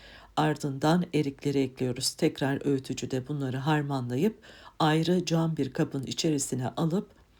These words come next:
iki yüz mililitre bal ekliyorum ve tahta kaşık yardımıyla şöyle güzelce karıştırdıktan sonra bunu, e, cam ve kapaklı bir kabın içerisinde saklamamız gerekiyor. Kavanozun içerisine, e,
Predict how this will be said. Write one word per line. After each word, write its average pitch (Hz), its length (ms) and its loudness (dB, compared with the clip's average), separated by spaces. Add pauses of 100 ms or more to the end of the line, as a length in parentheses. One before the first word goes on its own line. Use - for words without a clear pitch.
(460)
iki 165 240 2
yüz 190 380 6 (100)
mililitre 151 800 0 (320)
bal 156 420 2
ekliyorum 131 600 -4 (460)
ve 147 120 4
tahta 170 380 2
kaşık - 320 0
yardımıyla 143 600 -4
şöyle 143 300 2
güzelce 151 580 4
karıştırdıktan 135 800 -2
sonra 180 460 2 (600)
bunu, 226 420 2
e, 185 300 2
cam 196 280 4
ve 208 140 0
kapaklı 190 520 4
bir 190 140 4
kabın 180 320 2
içerisinde 151 580 0
saklamamız - 720 -4
gerekiyor. 156 520 0
Kavanozun 151 580 2
içerisine, 170 800 2 (640)
e, 151 260 6